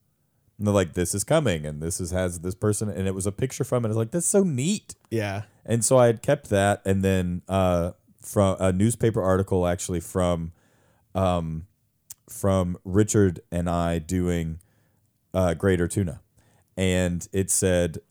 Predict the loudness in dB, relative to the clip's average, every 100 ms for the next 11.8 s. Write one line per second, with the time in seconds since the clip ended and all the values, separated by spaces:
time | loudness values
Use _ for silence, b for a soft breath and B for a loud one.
0 | -4 0 0 -2 -2 -4 -2 0 2 4
1 | 4 2 0 0 2 2 -2 -2 -2 -2
2 | 0 0 0 0 0 0 -2 b b b
3 | b -4 0 2 2 0 -2 -8 -2 2
4 | 4 2 2 0 0 0 0 0 -4 -6
5 | -4 -2 -2 0 0 -2 -4 -14 _ _
6 | _ _ _ _ -2 0 0 -4 0 4
7 | 6 4 2 0 0 0 0 -2 -6 -2
8 | 2 2 0 0 2 2 0 -4 -6 -2
9 | 2 0 2 2 2 4 4 6 4 2
10 | 0 -2 0 -2 0 -2 -2 -4 -4 -4
11 | -6 -8 -12 -4 -2 0 -2